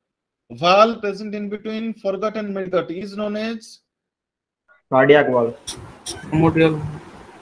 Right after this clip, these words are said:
Speaker 1: Stomodeal or cardiac valve. Yes or no? But in case of your midgut and hindgut, that is known as your pyloric valve. Okay. Uh, but internally, uh, the guts are similar,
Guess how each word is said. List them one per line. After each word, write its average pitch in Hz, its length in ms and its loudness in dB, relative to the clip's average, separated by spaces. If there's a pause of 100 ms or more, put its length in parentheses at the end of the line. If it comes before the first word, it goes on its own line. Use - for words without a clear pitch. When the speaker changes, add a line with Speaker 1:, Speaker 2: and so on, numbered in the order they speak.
(720)
Speaker 1:
Stomodeal 185 760 -2
or 175 220 -4
cardiac 123 400 -8
valve. 107 260 -16
Yes 175 220 -8
or 202 80 -4
no? 113 160 -12 (360)
But 214 180 -2
in 214 160 -8
case 220 320 -4
of 226 180 -6
your 220 260 -4
midgut 202 460 -6
and 214 140 -8
hindgut, 208 420 -6
that 185 160 -6
is 185 140 -8
known 165 180 -10
as 147 100 -14
your 214 180 -6
pyloric 143 640 -6 (380)
valve. 131 280 -6 (320)
Okay. 262 340 -8 (720)
Uh, 143 340 -4
but 175 300 -2
internally, 226 840 -4
uh, 147 200 -4
the 151 140 -4
guts 147 320 -4
are 175 100 -2
similar, 202 640 -8